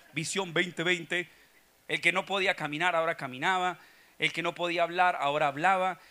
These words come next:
El que era tartamudo, ahora podía hablar fluido. El que no podía escuchar, ahora podía escuchar claritamente.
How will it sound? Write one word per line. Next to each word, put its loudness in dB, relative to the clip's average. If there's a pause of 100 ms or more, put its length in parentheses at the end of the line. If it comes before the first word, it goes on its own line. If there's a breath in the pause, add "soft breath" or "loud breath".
(160 soft breath)
El -6
que -2
era 2
tartamudo, -4
ahora 2
podía -6
hablar 0
fluido. -4 (220 soft breath)
El -2
que -2
no -6
podía -2
escuchar, -2
ahora 2
podía 4 (140 loud breath)
escuchar -2
claritamente. -4